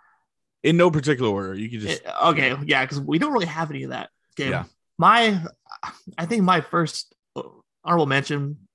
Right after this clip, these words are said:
Speaker 2: number one, would have to be Brandon Webb. And we all remember Brandon Webb. He was kicking ass right after Curt Schilling and Randy Johnson s-, stepped away, and,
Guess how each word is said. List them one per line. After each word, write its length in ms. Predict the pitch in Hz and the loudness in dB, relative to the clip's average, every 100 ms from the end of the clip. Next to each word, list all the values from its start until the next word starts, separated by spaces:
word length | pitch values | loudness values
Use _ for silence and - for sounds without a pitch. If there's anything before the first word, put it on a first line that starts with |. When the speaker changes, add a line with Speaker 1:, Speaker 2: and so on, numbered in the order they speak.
| - - | -20 -4
Speaker 2:
number 240 | 165 175 | 0 2
one, 380 | 160 147 135 143 _ - - _ _ _ _ _ 185 | 4 4 2 -2 _ -20 -20 _ _ _ _ _ -8
would 320 | 160 143 139 | 0 0 2
have 280 | 190 185 - - | 0 -2 -12 -8
to 80 | 185 | -4
be 320 | 165 160 143 147 143 | -2 -2 -6 -10 -4
Brandon 360 | 147 147 143 131 | 2 2 2 -2
Webb. 380 | 131 - 180 170 _ _ _ _ _ _ _ | -4 -4 -10 -18 _ _ _ _ _ _ _
And 580 | - 165 160 151 143 139 - _ _ _ _ _ _ _ | -2 2 2 2 -2 -6 -16 _ _ _ _ _ _ _
we 120 | 151 | -2
all 120 | 185 190 | 2 4
remember 240 | 180 175 | 2 0
Brandon 340 | 165 160 151 | 0 0 0
Webb. 280 | 135 123 - _ - _ _ _ _ _ | -4 -6 -8 _ -20 _ _ _ _ _
He 240 | 156 160 | -6 -2
was 880 | 165 165 165 160 156 151 147 147 - _ _ _ _ | 0 0 2 6 6 4 0 -4 -10 _ _ _ _
kicking 360 | - 185 185 | -6 -4 0
ass 460 | 175 175 170 - - 160 | 2 4 2 0 -10 -4
right 260 | 151 160 | -2 0
after 640 | 160 156 - 151 151 139 _ _ _ _ _ | -2 -4 -4 -4 -4 -8 _ _ _ _ _
Curt 260 | 165 147 - | -8 -8 -8
Schilling 540 | 170 156 156 160 156 | -4 -2 0 0 -2
and 340 | 139 135 135 143 | -2 -4 -6 -4
Randy 220 | 147 143 | -2 -2
Johnson 420 | 147 143 147 147 | -2 -2 -2 -6
s-, 260 | 139 - - | -10 -12 -14
stepped 300 | - 156 - | -2 -2 2
away, 640 | 147 147 147 147 151 143 | 2 4 2 0 0 0
and, 320 | 139 143 139 | 0 -2 -4